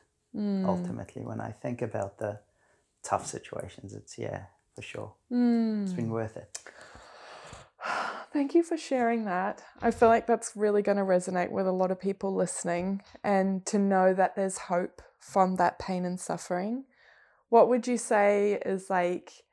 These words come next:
Speaker 1: mm, maybe some of the reflections that people could take to really witness and understand how they could turn really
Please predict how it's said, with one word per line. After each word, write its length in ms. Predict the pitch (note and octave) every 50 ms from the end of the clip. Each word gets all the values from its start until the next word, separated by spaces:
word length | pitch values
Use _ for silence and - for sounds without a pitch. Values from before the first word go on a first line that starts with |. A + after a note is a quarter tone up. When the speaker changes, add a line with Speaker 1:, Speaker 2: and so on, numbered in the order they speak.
| _ _ _ _ _ _ _ _ _ _ _ _ _ _ _ _ G3
Speaker 1:
mm, 380 | G3+ G3+ G3+ G3 F#3 F3+ F3+
maybe 300 | F3+ F3 F3+ F3+ G3 G3+
some 280 | G3 - - G3+ F#3+ F#3
of 240 | F#3 F#3 F#3 - _
the 880 | F#3+ F#3 F3 F3 F3 E3+ E3 E3 - - - - - - - - - - -
reflections 1000 | G3+ G3+ G3+ - - - E3+ D#3 D#3 - - - A#3+ B3 C#4+ F#4 F4+ E4 - -
that 200 | A#3 - - -
people 340 | - G#3+ G#3 - G#3+ G3+
could 460 | G3+ G#3 - - F#3 F3+ F3+ F3 F3 - _ _ _ -
take 600 | - - - G3 F3 D#3+ D#3+ - - - - - - - -
to 160 | - G#3+ F#3
really 500 | F3+ F#3+ F#3+ F#3+ F#3+ F#3+ F#3+ F#3+ G3 G3
witness 500 | F#3+ F3+ F3+ F#3 - - G3+ F#3+ - -
and 120 | G3 F#3 -
understand 640 | - F3+ F#3 F3 F3 - - - - F3 E3+ E3+ D#3+
how 140 | E3 F3+ F3
they 140 | F3 F3 F3+
could 240 | - - F3+ -
turn 500 | - - G3 G3 G#3 A3+ A3+ A#3 A#3 A#3 A#3 - - - _ _ _ _ _ _ _ -
really 540 | G3 A3 C4+ D#4+ D#4+ C4+ A3 G3 - -